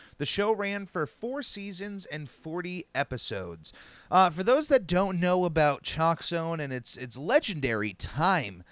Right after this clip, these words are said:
on Nickelodeon, it actually got its start all the way back on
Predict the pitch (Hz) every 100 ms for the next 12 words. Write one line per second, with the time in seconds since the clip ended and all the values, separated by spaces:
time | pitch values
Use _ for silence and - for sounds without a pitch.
0 | - - _ _ 131 143 139 139 - 131
1 | 127 127 123 123 131 175 190 202 165 165
2 | 156 - - 156 160 131 147 131 135 135
3 | 117 123 127 - - - - 123 120